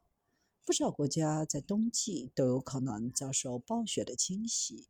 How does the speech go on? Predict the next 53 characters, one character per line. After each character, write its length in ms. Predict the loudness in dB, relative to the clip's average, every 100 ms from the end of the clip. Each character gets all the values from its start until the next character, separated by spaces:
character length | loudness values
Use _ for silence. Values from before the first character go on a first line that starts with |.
| _
温 240 | 2 2 4
度 240 | 4 4
骤 180 | 2 -2
降 320 | 0 0 0
至 220 | 0 0
零 180 | 0 0
下 240 | 0 0
几 280 | 0 0 -2
十 240 | 0 0 -2
度， 240 | -4 -4 -8 -20 -20 0
五 140 | 6 8
六 120 | 8
个 120 | 6
月 120 | 4
的 80 | 4
时 280 | 0 0 -2
间 480 | 2 4 4 2 0
都 120 | -2
被 280 | 0 0 0
覆 200 | -4 -4
盖 120 | -2
在 180 | -2 -4
冰 200 | -2 0
雪 220 | 0 -4 -6
之 160 | -4
中， 440 | -2 0 0 0 -4 _ _ _
积 140 | -2 0
雪 220 | -2 -2
深 280 | -2 0 0
度 300 | 0 0 -4
高 160 | -4 -4
达 280 | -4 -4 0
十 240 | 0 0
五 280 | -4 -6 -6
到 220 | -4 -4 -2
二 200 | -4 -4
十 160 | -6 -8
五 100 | -8
公 220 | -4 -6
分。 300 | -2 -4 -4 _ -20 -20 -20 -6
这 100 | 0
个 80 | 2
时 180 | 2 0
候 220 | 0 0
除 220 | 0 0
雪 360 | 0 -2 -4 -6 -8
就 100 | -4
成 220 | -2 -2
为 240 | -2 -4 -4
重 280 | -2 -2 -2
中 280 | -2 -2 -2
之 160 | -4 -4
重， 260 | -6 -6